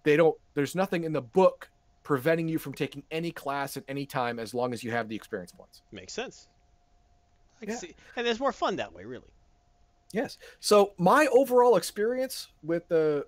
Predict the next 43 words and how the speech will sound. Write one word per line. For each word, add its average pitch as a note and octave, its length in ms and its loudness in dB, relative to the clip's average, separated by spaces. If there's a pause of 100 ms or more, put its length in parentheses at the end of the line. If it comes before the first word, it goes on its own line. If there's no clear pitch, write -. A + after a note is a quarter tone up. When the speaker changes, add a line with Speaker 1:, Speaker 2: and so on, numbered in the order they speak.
Speaker 1:
with D#3 180 -4
the C#3 100 -4
game, F#3 340 -2
I E3+ 40 0
mean, D#3 220 -2
uh, D#3 160 4
true, D#3+ 180 -4
to D#3+ 100 -8
be F3 120 -2
fair, E3+ 180 2
I D3+ 80 4
played D#3+ 240 0
the D#3 80 2
revised C3 400 2
edition, A#2+ 340 -8 (520)
but, C#3 240 2
uh, C3+ 200 6
it A3+ 140 -2
was A#3+ 180 -6
good. A3+ 400 -2 (280)
I D#3 100 0
had F#3 180 -4
fun E3+ 380 -2
doing C#3 360 -4
it. - 100 -20 (640)
I C#3+ 160 2
get D#3+ 400 2
some F3 240 4
of D3+ 60 4
the C#3+ 60 -2
stuff, C#3 480 -2
like B2+ 200 -2
the C3 100 -6
armor B2+ 300 -2
is G#2 100 -10
useless. C3+ 420 -8
It F#2 120 -10
is. E2+ 180 -14 (1400)
It F2+ 80 -20
just - 240 -16
is. C#2+ 240 -16
It's - 80 -18
stupid. - 300 -18